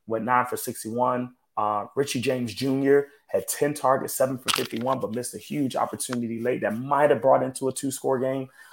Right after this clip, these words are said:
Um, that would have been an easy touchdown. Um, but Philadelphia is good, y'all. Philadelphia is good. Jalen Hurts,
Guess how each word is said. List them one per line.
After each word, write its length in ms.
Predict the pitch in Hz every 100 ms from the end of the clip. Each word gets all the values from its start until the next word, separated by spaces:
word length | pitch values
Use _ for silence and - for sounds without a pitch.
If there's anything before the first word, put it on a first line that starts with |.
| -
Um, 200 | 113 117
that 100 | 120
would 80 | 117
have 80 | 113
been 100 | 110
an 80 | 107
easy 300 | 131 131 127
touchdown. 600 | 120 120 - 127 123 120 120 - - -
Um, 500 | 107 101 101 101 - _ _ _ _ -
but 280 | 117 113
Philadelphia 680 | - 165 202 120 127 151 101 -
is 160 | -
good, 280 | - 110 98
y'all. 300 | 87 82 85 _ _ _ _ _ _ _ _
Philadelphia 840 | - 147 160 170 117 120 - 113 110 -
is 180 | 92
good. 380 | 95 104 104 92 - _ _ _
Jalen 380 | - 131 175 120
Hurts, 520 | - 135 131 - -